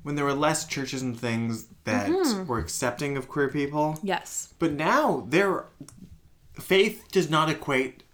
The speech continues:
Speaker 1: to hating gays.
Speaker 2: No.
Speaker 1: At a time it did. But now there are churches, there are places you can go
Speaker 2: Mm-hmm.
Speaker 1: that support gay people.
Speaker 2: Yeah.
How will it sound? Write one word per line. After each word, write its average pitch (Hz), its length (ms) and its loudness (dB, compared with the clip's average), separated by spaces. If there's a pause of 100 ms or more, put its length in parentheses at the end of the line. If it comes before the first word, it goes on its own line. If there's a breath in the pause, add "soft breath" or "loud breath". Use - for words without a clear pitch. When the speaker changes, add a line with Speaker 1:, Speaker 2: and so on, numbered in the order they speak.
Speaker 1:
to 135 140 -4
hating 117 320 2
gays. - 480 -8 (360)
Speaker 2:
No. 247 300 4 (140)
Speaker 1:
At 151 100 0
a 143 60 -4
time 208 320 2
it 165 140 -2
did. 101 300 -6 (520 soft breath)
But 165 140 0
now 190 340 2
there 165 200 2
are 190 100 2
churches, 147 640 -2
there 143 160 -2
are 135 40 -4
places 156 400 -4
you 160 60 -2
can 147 240 -4
go 123 520 2
Speaker 2:
Mm-hmm. 196 280 -6 (320)
Speaker 1:
that 123 460 4
support 147 640 -2
gay 214 160 4
people. 92 540 -8
Speaker 2:
Yeah. 196 160 -10